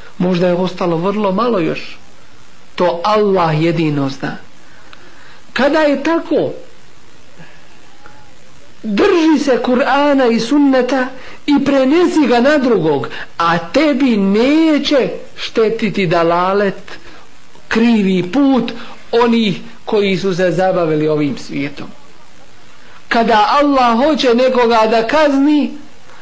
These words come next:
onda ga dadne pa se zabavi ovim dunjalukom.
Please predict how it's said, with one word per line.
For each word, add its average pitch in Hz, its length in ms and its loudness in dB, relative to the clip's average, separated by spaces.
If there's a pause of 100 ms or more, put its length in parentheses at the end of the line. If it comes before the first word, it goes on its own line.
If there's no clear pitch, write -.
(480)
onda 226 320 4
ga 214 120 2
dadne 220 460 2
pa 202 160 0
se 190 160 0
zabavi 180 540 2
ovim 165 340 0
dunjalukom. 151 680 -2